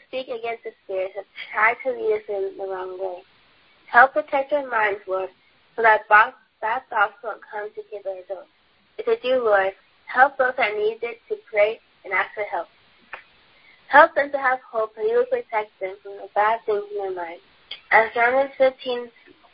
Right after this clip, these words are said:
thir-, fifteen, verse thirteen says, "May the God, may the God of hope fill you of all joy and peace as you trust him, so that you may overflow with hope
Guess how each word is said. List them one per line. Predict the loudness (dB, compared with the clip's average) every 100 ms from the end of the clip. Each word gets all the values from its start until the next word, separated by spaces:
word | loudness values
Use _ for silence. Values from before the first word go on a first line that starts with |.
| -20 _ _
thir-, | 2 2 0 _ _ -2
fifteen, | -2 -4 -14 -6
verse | -2 -2 -2
thirteen | -4 -4 -10 -8
says, | -6 -6 -6 -12 -14 0
"May | 2
the | 4 2 0 4
God, | 4 4 -2 -20 _ 0
may | 2 4
the | 4 0 -2 4
God | 6 8 4 -2 _ _ _
of | -6 -4
hope | 0 0 0 _ -6
fill | -4 -4
you | -6 -8 -6
of | -6 -10 _ _ _ _ _ 2
all | 2 2 -4
joy | 0 2 2
and | -2 -6 -10 -6
peace | -4 2
as | 0 0
you | -8 -8
trust | -8 -8
him, | -18 -18 -20 -20 _ _ -6
so | 2
that | 4 4
you | -4 -2
may | -2 -2
overflow | 0 -2 0 -4 -2
with | -6
hope | -4 -4